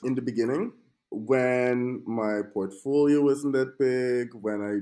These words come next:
didn't have that much confidence, didn't know really how to pitch myself,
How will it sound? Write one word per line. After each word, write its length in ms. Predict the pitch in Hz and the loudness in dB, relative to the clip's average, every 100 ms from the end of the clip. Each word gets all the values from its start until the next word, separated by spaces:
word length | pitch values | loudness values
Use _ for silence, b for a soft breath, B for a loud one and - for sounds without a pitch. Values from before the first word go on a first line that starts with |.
| 101 | -4
didn't 200 | 120 120 | -6 -6
have 200 | 120 - | -8 -6
that 200 | 107 101 | -6 -6
much 160 | 98 - | -10 -12
confidence, 1080 | - 170 156 156 156 151 147 143 147 147 - b b b - | -8 -4 -4 -4 0 2 2 2 -2 -4 -12 b b b -6
didn't 200 | 120 117 | -2 2
know 160 | 117 117 117 | 0 2 2
really 320 | 113 117 110 - | 2 0 -4 -2
how 160 | 110 110 | 0 0
to 100 | 110 | -2
pitch 300 | 143 98 131 | -4 -4 -4
myself, 440 | 123 120 135 170 | -4 -2 -2 -2